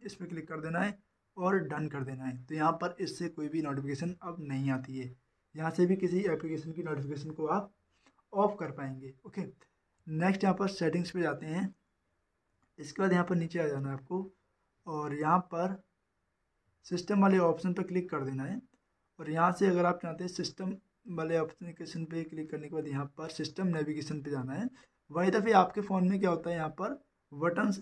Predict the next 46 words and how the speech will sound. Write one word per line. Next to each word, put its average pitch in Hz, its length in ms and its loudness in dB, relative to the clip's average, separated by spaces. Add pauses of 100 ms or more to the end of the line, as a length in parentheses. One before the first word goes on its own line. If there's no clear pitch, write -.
इधर 175 200 0
होते 147 220 -2
हैं, 127 320 -6
ये 156 160 2 (260)
इस - 100 -18
तरीके 160 340 -4
के 170 80 4
बटन 156 240 2
होते 127 220 -6
हैं 127 220 -10 (300)
लेफ़्ट 151 220 -6
से 160 140 -2
राइट। 123 280 -2 (440)
तो 160 60 -6
यहाँ 165 160 2
से 175 160 2
अगर 175 140 6
आप 175 140 6
इस - 80 -6
पर - 120 -10
क्लिक 180 200 0
कर 185 120 4
देंगे 190 160 4
तो 190 100 2
यहाँ 160 160 0
से, 190 180 2
अ, 151 840 -8 (360)
ये 151 180 -4
बटन 160 300 -2
बैक 151 260 -2
वाला 170 280 2 (400)
लेफ़्ट 165 220 0
से 185 120 -2
राइट 156 240 2
पहुँच 170 180 -8
जाता 170 280 -2
है 190 140 -4 (500)
और 156 100 -4
यहाँ 156 140 0
पे 175 100 -4
क्लिक 180 200 2
कर 175 100 -2
देंगे 180 300 2
तो - 160 -12
बैक 156 220 -2
बटन 180 260 -6